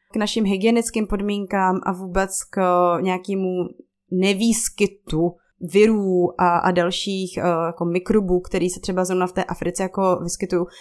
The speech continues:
tak si myslím, že opravdu asi k ní úplně tolik jako důvod není. A zároveň chápu ty rodiče, kteří se pro ní rozhodnou,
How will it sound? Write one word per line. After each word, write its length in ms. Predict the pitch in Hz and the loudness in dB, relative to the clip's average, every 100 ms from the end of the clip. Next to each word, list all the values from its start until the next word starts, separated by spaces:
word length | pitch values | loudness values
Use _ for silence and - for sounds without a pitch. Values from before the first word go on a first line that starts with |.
| - | -8
tak 160 | - 202 | -6 -2
si 100 | 240 | 0
myslím, 320 | 208 196 202 | -2 -2 -2
že 120 | 196 | -2
opravdu 680 | - 180 180 185 185 190 - | -2 0 2 2 2 2 0
asi 180 | 175 - | -6 -8
k 80 | - | -4
ní 120 | 190 | -4
úplně 400 | 185 190 180 180 180 - | -4 -2 0 0 -4 -4
tolik 320 | 202 190 190 | 0 0 -2
jako 220 | 165 190 | -4 -2
důvod 340 | 170 170 165 170 | -4 -4 -6 -6
není. 380 | 156 143 170 254 392 - _ _ | -6 -4 -4 -2 -4 -10 _ _
A 100 | 208 | -2
zároveň 680 | 196 190 196 240 247 240 233 - _ _ - | 2 4 4 4 2 0 -4 -8 _ _ 0
chápu 280 | 202 196 202 | 2 2 0
ty 140 | 226 | 2
rodiče, 380 | 190 180 190 208 | 2 0 -2 -4
kteří 240 | - 196 | -2 -4
se 120 | 196 196 | -2 -2
pro 180 | 196 | 0
ní 180 | 180 156 - 160 | 0 -2 -6 -8
rozhodnou, 600 | 156 180 208 269 294 | -6 -4 0 0 0